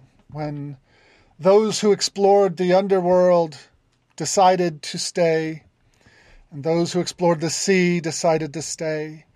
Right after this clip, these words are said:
those who explored the air decided to stay, uh, and those who simply moved from the treetops to the forest floor decided to stay. Uh,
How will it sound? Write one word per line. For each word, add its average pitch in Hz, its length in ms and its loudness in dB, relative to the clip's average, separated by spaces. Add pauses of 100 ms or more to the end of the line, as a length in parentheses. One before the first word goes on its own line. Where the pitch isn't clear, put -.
(420)
those 151 260 -4
who 190 80 2
explored 175 380 0
the 196 180 -4
air 180 360 2
decided 156 480 -4
to 165 80 -12
stay, 151 640 -10 (1040)
uh, 170 580 4 (580)
and 139 120 -10
those 190 340 0
who 214 260 -4
simply 226 840 -4 (380)
moved 240 580 0
from 214 200 -2
the 214 60 -2
treetops - 840 -2
to 247 440 -6
the 233 140 0
forest 247 480 -2
floor 247 520 2
decided 139 540 -8
to 139 100 -16
stay. 135 540 -10 (760)
Uh, 190 440 0